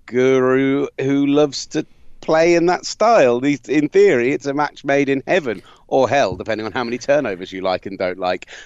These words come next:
But I think it will be entertaining either way. I think the Bucks will be the most interesting they've been for years this season.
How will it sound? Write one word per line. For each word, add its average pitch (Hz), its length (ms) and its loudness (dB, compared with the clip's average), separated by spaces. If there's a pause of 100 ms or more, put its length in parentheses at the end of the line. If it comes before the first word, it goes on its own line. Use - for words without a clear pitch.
But 143 220 2
I 151 100 4
think 147 240 0
it 131 40 -6
will 117 60 -4
be 120 160 0
entertaining 113 640 -2
either 104 220 -6
way. 98 400 -2
I - 180 -20
think 147 140 -4
the 143 60 0
Bucks - 360 -4
will 120 80 -12
be 123 80 -2
the 117 100 -2
most 110 240 -6
interesting 113 380 -6
they've 107 180 -4
been 113 240 -4
for - 200 -8
years 131 880 2
this 87 200 -6
season. 82 640 -8